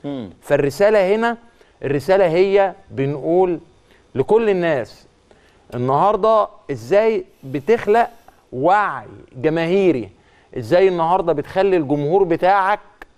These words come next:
Speaker 2: رسالته رايح يدعم فرقته،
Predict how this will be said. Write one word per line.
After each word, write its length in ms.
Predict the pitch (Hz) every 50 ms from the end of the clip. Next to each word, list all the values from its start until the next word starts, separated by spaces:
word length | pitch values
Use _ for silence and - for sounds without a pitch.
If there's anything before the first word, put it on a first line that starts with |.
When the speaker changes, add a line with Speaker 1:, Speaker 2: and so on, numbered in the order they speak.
| _ _ _ -
Speaker 2:
رسالته 680 | 120 139 135 - 185 190 202 185 - - 135 120 101 - _ _ _ _ _ _ _ _ _ -
رايح 440 | 147 156 180 196 196 185 175 131 -
يدعم 420 | 156 175 208 180 175 147 156 160 143
فرقته، 600 | - - - 143 143 - 170 165 156 - -